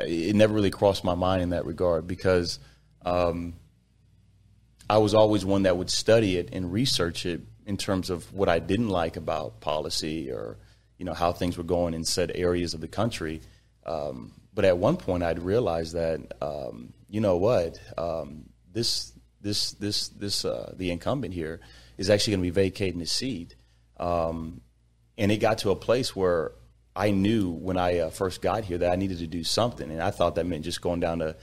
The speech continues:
Edmond Town Hall meetings when I first got here and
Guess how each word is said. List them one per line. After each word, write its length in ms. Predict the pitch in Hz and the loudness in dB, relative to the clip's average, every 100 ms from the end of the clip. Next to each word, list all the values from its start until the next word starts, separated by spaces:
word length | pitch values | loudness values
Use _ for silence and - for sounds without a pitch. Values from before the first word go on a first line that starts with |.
| - - - - | -20 -20 -20 -4
Edmond 280 | 92 90 90 | -2 0 0
Town 200 | 92 90 | 2 4
Hall 140 | 90 | 4
meetings 360 | 87 90 101 85 | 4 4 2 0
when 100 | 82 | -4
I 40 | |
first 300 | 80 85 78 | -4 -6 -4
got 220 | 87 78 85 | -2 -2 -2
here 320 | 76 71 62 | -6 -4 -6
and 300 | 78 80 | -6 -8